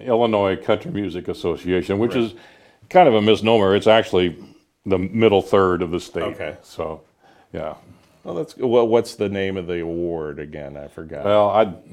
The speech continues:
Speaker 1: you know, D J of the year,
Speaker 2: Okay.
Speaker 1: radio personality of the
Speaker 2: Uh-huh.
Speaker 1: year. And, uh, they gave me a, uh, humanitarian award one year for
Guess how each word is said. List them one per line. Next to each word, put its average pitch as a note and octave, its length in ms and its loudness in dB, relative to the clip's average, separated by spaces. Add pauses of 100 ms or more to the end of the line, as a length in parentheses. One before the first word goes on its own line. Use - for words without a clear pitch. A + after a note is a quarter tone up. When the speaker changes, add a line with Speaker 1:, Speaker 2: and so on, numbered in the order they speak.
(440)
Speaker 1:
you G#2 200 0
know, F2+ 340 -2 (640)
D G#2 140 -2
J F#2+ 220 0
of F2+ 100 0
the F2+ 80 0
year, F2+ 320 2
Speaker 2:
Okay. F#2 260 2
Speaker 1:
radio G#2 300 8
personality F#2 680 2
of F2 80 0
the F#2 60 -2
Speaker 2:
Uh-huh. F#2 60 -4
Speaker 1:
year. F2 180 -6 (460)
And, F#2 240 -4
uh, F2+ 220 -2 (360)
they G2 100 -2
gave G2 280 2
me F#2 280 -2
a, E2+ 320 -4
uh, D#2+ 140 -8 (140)
humanitarian G2+ 800 2
award F2 460 -2 (560)
one F#2 240 -2
year F2 240 -4
for E2+ 420 -6